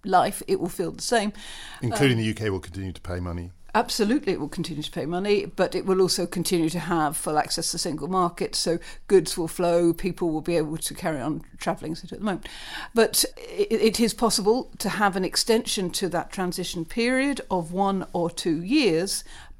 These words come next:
Speaker 1: but only one extension under the treaty, a single decision, and we've got to ask for it, and it's got to be agreed by the first of July twenty twenty. So already the discussions on extending the transition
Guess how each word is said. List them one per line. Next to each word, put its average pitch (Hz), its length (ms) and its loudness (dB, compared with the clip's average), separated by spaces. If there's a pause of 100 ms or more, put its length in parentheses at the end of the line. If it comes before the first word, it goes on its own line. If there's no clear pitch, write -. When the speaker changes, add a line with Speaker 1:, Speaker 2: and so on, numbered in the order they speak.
(140)
Speaker 1:
but - 340 6 (400)
only 240 580 8
one 202 360 4
extension 180 800 -2
under 214 200 -2
the 165 120 -4
treaty, 202 500 0
a 170 60 0
single 208 420 2
decision, 170 420 -2 (400)
and 202 480 2
we've 196 160 0
got 190 140 2
to 202 140 0
ask 214 240 0
for 180 180 0
it, - 220 -4 (120)
and 190 80 0
it's 196 120 -6
got 190 100 -2
to 165 80 -10
be 185 140 -4
agreed 185 500 2
by 196 220 2
the 180 420 0
first - 400 0
of 160 80 -10
July 170 560 0 (380)
twenty 170 280 -2
twenty. 208 400 2 (200)
So - 340 8
already 240 420 10
the 196 120 0
discussions 175 880 0
on 190 420 4 (260)
extending 214 640 6
the 185 80 0
transition 185 1000 0